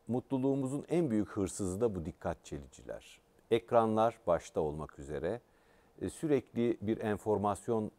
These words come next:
bombardımanına maruz kalmak, bize kendi hakikatimizle baş başa kalma fırsatını vermiyor. E, halbuki insanın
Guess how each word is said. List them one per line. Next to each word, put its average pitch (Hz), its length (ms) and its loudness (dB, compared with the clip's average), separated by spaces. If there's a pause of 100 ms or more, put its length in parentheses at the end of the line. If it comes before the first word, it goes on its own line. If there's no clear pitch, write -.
(140)
bombardımanına 87 800 0
maruz 78 400 -4
kalmak, 67 440 -10 (760)
bize 127 520 0 (140)
kendi 123 360 0
hakikatimizle 104 960 -2
baş - 240 0
başa - 220 0
kalma 92 400 -2
fırsatını 90 600 -6
vermiyor. 71 540 -2 (920)
E, 87 300 0 (100)
halbuki 156 520 -2
insanın 131 560 0